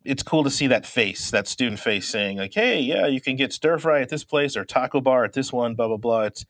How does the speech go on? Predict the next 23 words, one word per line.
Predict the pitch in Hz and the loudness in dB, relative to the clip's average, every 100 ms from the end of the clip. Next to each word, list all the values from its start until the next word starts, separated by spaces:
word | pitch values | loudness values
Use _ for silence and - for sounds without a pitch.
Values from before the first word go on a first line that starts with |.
| - | -6
it's | 139 | -4
more | 180 180 | 0 -2
fun. | - 196 - - _ - - - | 0 0 -2 -6 _ -20 -20 -8
And | 127 | -6
students | 120 175 165 | -4 -2 0
will | 156 | 0
have | 131 | 2
a | |
better | 143 127 | 2 2
answer | 135 147 101 | 0 -2 -4
than | 95 | -4
I | - - | -6 -8
will. | - - _ _ _ - | -16 -18 _ _ _ -6
Um, | 104 98 95 95 - _ _ | -4 -2 -6 -12 -20 _ _
and | 135 | -2
it's | 127 - | -2 0
students | 139 131 | 0 0
talking | - 131 127 | 2 2 0
to | 104 | -8
students, | - 87 - - | -8 -12 -12 -10
so | - | -8
it's | 98 117 | -6 -4
real. | 117 85 - | -4 -4 -10